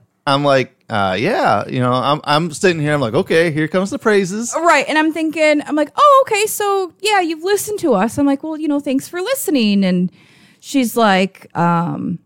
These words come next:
Speaker 2: I forget how it first started.
Speaker 1: Yeah, she, she goes, "Well, I don't listen to you." She goes, "I only listen to half an episode of you."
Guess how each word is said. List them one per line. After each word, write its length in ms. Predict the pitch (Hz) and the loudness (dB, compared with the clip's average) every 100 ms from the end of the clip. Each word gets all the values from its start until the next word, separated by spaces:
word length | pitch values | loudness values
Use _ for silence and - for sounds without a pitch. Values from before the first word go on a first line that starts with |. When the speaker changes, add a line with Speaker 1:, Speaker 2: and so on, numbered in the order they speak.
| _ - | _ -6
Speaker 2:
I 80 | |
forget 280 | 240 285 277 | -2 0 2
how 200 | 262 240 | 4 4
it 200 | 185 - - | 4 0 -6
first 340 | - 226 - | 0 0 0
started. 300 | - 214 208 | -2 2 4
Speaker 1:
Yeah, 60 | 196 | 2
she, 180 | 190 - | 0 -4
she 120 | 190 | 2
goes, 200 | 175 127 | 2 4
"Well, 160 | 147 143 | 0 2
I 120 | 156 | 2
don't 240 | 160 165 127 | 2 0 -2
listen 260 | 123 117 | -4 -4
to 120 | - 110 | -6 -4
you." 200 | 101 101 _ _ | -4 -6 _ _
She 140 | - | 0
goes, 140 | 151 123 | 2 2
"I 160 | 147 170 | 2 0
only 160 | 156 | 0
listen 220 | 147 139 131 | -2 -4 -2
to 180 | 117 | -2
half 320 | 101 123 120 131 | -2 -2 -2 -4
an 100 | 98 | -8
episode 400 | - - 98 92 | -8 -10 -10 -12
of 100 | 90 | -14
you." 240 | 90 90 | -18 -20